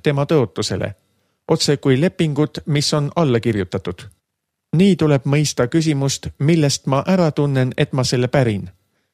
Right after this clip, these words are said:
Tänapäeva keeles, „Kuidas ma võin selles veendunud olla?“ Mida võiks Jumal mõelda, kui inimene esitab talle niisuguse küsimuse? Kas tähendab see trotsi või usaldamatust?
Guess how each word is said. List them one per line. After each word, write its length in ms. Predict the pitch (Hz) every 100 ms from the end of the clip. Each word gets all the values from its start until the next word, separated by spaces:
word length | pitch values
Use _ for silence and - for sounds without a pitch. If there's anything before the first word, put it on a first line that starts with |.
| _ _ _
Tänapäeva 480 | - 170 156 156 143
keeles, 460 | 147 156 139 127 - _ -
„Kuidas 340 | 180 170 147
ma 120 | 147 139
võin 200 | 160 135
selles 320 | 147 143 160
veendunud 480 | 185 123 110 104 98
olla?“ 300 | 92 92 92 _ _ _ _ _ _ _ _ _ _ _ _ -
Mida 260 | 165 196 170
võiks 360 | 170 160 -
Jumal 320 | 185 185 160 165
mõelda, 500 | 214 135 113 123 - -
kui 260 | 135 127 -
inimene 520 | 160 165 131 131 139
esitab 380 | 156 143 151 135
talle 240 | 147 135 139
niisuguse 520 | 160 135 123 127 135
küsimuse? 540 | 165 135 110 101 - - _ _ _ _ _ _ _
Kas 220 | - 151 -
tähendab 460 | 180 165 147 143
see 200 | - 143
trotsi 560 | 135 170 190 - - 151
või 180 | 151 156
usaldamatust? 880 | 202 185 143 123 113 107 104 - -